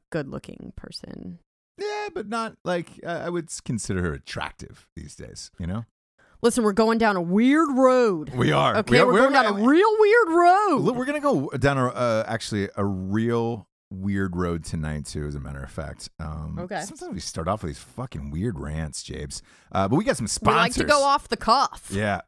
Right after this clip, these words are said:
Speaker 2: This, we got some sponsors who pay for this, this, uh, this magic ride to be on the air.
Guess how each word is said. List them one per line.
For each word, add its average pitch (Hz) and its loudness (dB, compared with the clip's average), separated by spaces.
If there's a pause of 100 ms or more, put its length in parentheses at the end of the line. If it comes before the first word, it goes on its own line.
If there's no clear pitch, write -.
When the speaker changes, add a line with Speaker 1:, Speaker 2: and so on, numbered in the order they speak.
Speaker 2:
This, 107 -4
we 214 -4
got 330 0
some 107 -2
sponsors 151 0
who 82 -6
pay 85 -4
for 80 -10
this, 71 -10
this, 80 -8
uh, 85 -4
this - -10 (320)
magic 120 0
ride 135 2
to - -2
be 190 2
on 226 2
the 247 0
air. 247 0